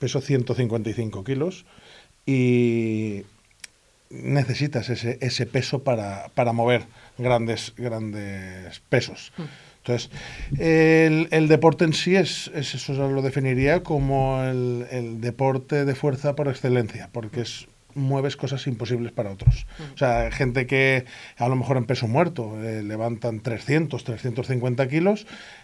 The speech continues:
Speaker 1: eh, no pueden levantar una rueda de cuatrocientos y
Speaker 2: Y
Speaker 1: darle vu-, y
Speaker 2: desplazarla.
Speaker 1: dar-, y darle vueltas. O sea, nosotros tenemos que darle cinco, seis, diez vueltas a una, a una rueda de cuatrocientos kilos. Eh, tenemos que coger unas maletas como si fueran las bolsas de la compra,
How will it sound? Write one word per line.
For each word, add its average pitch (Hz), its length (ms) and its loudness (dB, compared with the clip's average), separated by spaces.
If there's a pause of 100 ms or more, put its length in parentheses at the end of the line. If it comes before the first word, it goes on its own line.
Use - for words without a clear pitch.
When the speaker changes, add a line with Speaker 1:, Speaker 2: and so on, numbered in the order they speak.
Speaker 1:
eh, 120 360 -2
no 120 200 -2
pueden 127 240 0
levantar 110 340 -6
una 113 160 -6
rueda 110 220 -6
de 107 80 -6
cuatrocientos 107 800 -8 (200)
y 107 420 -8
Speaker 2:
Y - 20 -12
Speaker 1:
darle 120 260 0
vu-, - 0 -
y 117 40 0
Speaker 2:
desplazarla. 147 340 6
Speaker 1:
dar-, 151 140 0 (120)
y 131 120 -2
darle 135 240 2
vueltas. - 480 -6 (520)
O - 40 -18
sea, 117 100 -6
nosotros 113 340 -6
tenemos 123 260 -4
que 127 100 -6
darle 117 1200 -2 (140)
cinco, 143 340 0
seis, 139 400 -2
diez 123 180 2
vueltas 143 400 0
a 123 40 -2
una, 120 240 -2
a - 80 -4
una 127 180 0
rueda 127 160 0
de 120 80 0
cuatrocientos 117 480 -4
kilos. 190 400 2 (580)
Eh, 127 340 0
tenemos 135 240 0
que 139 100 -2
coger 139 180 -2
unas 143 160 0
maletas 139 340 0
como 135 140 -2
si 123 80 -4
fueran 127 320 0
las 117 100 2
bolsas 127 320 2
de 131 80 2
la 117 160 4
compra, 127 460 2